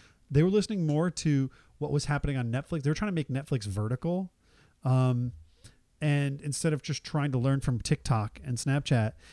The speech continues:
And I think my favorite thing was, like, is, like, someone was, uh, in the room with somebody and they're like, "Oh, so tell me about Quibi. Like, what's an elevator pitch?" And this very senior person at Quibi, it's like,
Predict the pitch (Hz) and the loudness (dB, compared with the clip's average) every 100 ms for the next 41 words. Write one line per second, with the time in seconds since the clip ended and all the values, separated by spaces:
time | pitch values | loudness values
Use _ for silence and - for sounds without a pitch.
0 | - 139 143 196 196 143 - 143 151 156 | -12 -6 -6 -6 -8 -8 -6 -4 -2 -2
1 | - - 156 143 123 123 - - 127 131 | -2 -2 0 0 0 -2 -4 -6 -6 -4
2 | 123 - _ _ _ - 165 170 160 151 | -6 -8 _ _ _ -6 -4 -2 0 0
3 | 151 135 120 139 143 135 135 143 131 135 | 0 -2 -2 -2 -2 2 2 0 0 2
4 | 123 120 120 120 120 127 220 - - 147 | 4 4 2 0 0 0 -2 -2 -4 -6
5 | 208 214 170 - 202 123 117 135 180 143 | -4 -4 -4 -4 -2 -2 -2 -4 -4 -2
6 | 165 127 120 - 110 117 - 117 127 165 | 0 2 0 0 -4 -4 -8 -2 2 4
7 | 156 151 131 135 135 123 104 175 156 117 | 2 0 -2 2 2 2 2 2 2 -2
8 | 120 120 | -2 -2